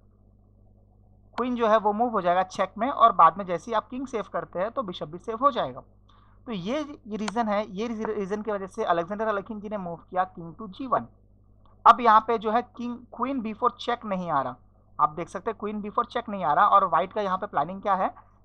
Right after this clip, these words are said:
कि अगर यहाँ पे ब्लैक ने इस बिशप को कैप्चर किया एफ़ सिक्स पे तो हमारा रुक सी वन जो है आ रहा है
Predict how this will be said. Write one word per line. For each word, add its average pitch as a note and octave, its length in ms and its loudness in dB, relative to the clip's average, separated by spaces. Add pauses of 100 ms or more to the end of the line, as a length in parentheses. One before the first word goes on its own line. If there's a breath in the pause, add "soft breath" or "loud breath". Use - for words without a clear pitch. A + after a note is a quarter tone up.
कि A3 100 -12 (120)
अगर C4+ 300 10
यहाँ F3+ 240 6 (100)
पे G#3+ 120 -4
ब्लैक D#3 420 4
ने F#3+ 200 -6
इस F#3 280 -12
बिशप E3 300 -4
को G#3+ 100 0
कैप्चर E3+ 400 -4
किया E3+ 240 2 (1600)
एफ़ D#3 120 -8
सिक्स - 220 -12
पे - 160 -14 (460)
तो G3 60 2
हमारा E3+ 340 6
रुक E3+ 240 -4
सी - 200 -14
वन E3 180 -4
जो E3 120 -6
है G#3+ 140 0 (460)
आ C#3 160 4
रहा A#2+ 120 -8
है A#2+ 60 -16